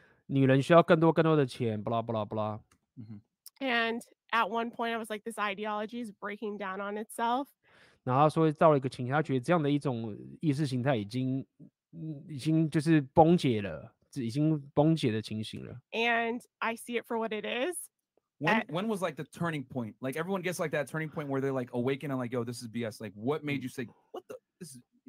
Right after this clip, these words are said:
Speaker 3: Count-
Speaker 1: 然后那个马龙问他说：“你到底那个，那个转折点哪边？就是说到底是在什么情境、什么事件发生后，你才会说，呃，干妈的，原来这个妈的，这个靠背bullshit。”马龙问他说：“到底是哪个情境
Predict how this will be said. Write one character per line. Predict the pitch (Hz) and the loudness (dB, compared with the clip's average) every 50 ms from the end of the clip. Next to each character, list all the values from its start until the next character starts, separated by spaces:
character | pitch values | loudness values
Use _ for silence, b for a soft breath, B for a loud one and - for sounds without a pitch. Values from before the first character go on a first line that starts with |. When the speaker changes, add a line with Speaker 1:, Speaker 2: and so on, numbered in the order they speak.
| - _ | -20 _
Speaker 3:
Count- | - - 269 254 262 269 262 | -6 -2 0 2 2 4 6
Speaker 1:
然 | 139 151 | 10 12
后 | 175 185 190 185 180 175 175 | 12 12 12 12 12 12 12
那 | 185 170 | 10 8
个 | - 170 160 151 147 143 143 143 139 139 135 131 131 127 127 120 113 _ _ | 10 12 12 12 12 12 12 10 10 8 8 6 6 4 0 -2 -6 _ _
马 | - 170 175 | 8 8 10
龙 | 165 | 10
问 | 180 175 | 10 10
他 | 170 | 8
说 | 160 - 190 185 - 143 | 8 6 4 2 0 -2
：“你 | 151 139 - - - | -8 -10 -12 -4 2
到 | - 247 214 | 4 4 6
底 | 156 143 | 4 4
那 | 175 | 2
个， | 202 196 - - - | 2 2 2 2 2
那 | 190 233 240 233 | 2 2 2 2
个 | 220 - - 170 | 0 0 -4 0
转 | - - 165 135 | 4 4 4 4
折 | 135 143 | 4 2
点 | 156 165 | 2 2
哪 | 170 135 98 | 2 2 -2
边？ | - 127 120 117 120 | -2 -6 -6 -4 -2
就 | 139 170 | -2 -2
是 | 185 | 0
说 | 170 190 180 | 0 0 4
到 | - 233 | 4 4
底 | 160 123 | 4 4
是 | 120 - 185 175 | 0 -6 -8 -4
在 | 156 - 202 175 | 0 2 2 2
什 | - - - 147 | 0 -2 -4 -4
么 | 123 120 120 | -2 -2 -4
情 | 113 - - - 143 131 127 | -4 -8 -8 -6 -4 -4 -4
境、 | 135 - 208 175 139 120 | -2 -2 -2 -2 -2 -4
什 | - - 123 | -6 -6 -4
么 | 123 | -4
事 | 123 - 202 | -4 -2 0
件 | 180 175 160 | 0 0 0
发 | 147 - 170 165 160 165 | 2 2 6 8 8 8
生 | 151 165 | 6 6
后， | 175 | 2
你 | 147 117 | 0 0
才 | 117 | -2
会 | 120 143 | -2 -2
说， | 147 196 | -2 -4
呃， | - - 208 _ _ - | -6 -8 -14 _ _ -8
干 | - 247 175 | -6 -6 -6
妈 | 147 160 170 180 185 | -4 -2 -2 0 0
的， | 175 160 147 | 2 0 0
原 | 147 151 156 | 0 -2 -4
来 | |
这 | 165 180 | -4 -4
个 | 170 165 | -6 -6
妈 | 147 160 160 160 160 | -4 -4 -2 -2 -2
的， | 156 147 135 _ _ _ _ _ _ _ _ _ _ _ _ _ _ _ | -4 -8 -12 _ _ _ _ _ _ _ _ _ _ _ _ _ _ _
这 | - - | -10 -8
个 | 151 127 - | -8 -8 -8
靠 | - - 175 156 | -4 -2 0 0
背 | 135 135 131 | 0 0 -2
bullshit。” | 123 135 139 135 - - 151 123 - _ _ _ _ _ _ _ _ _ _ _ _ | -2 -2 -2 -2 -2 -2 -4 -4 -6 _ _ _ _ _ _ _ _ _ _ _ _
马 | - 160 | 4 6
龙 | 165 160 | 8 8
问 | 160 | 8
他 | 151 | 6
说 | 143 156 | 4 6
：“到 | 151 226 202 170 | 8 10 10 10
底 | 143 110 | 10 6
是 | 107 - 165 | 2 0 0
哪 | 156 131 110 | 0 2 0
个 | 107 104 | 0 -4
情 | 107 - - - 120 117 123 127 | -6 -6 -6 -4 -2 -2 -2 -2
境 | - 175 135 95 | -2 -2 -2 -2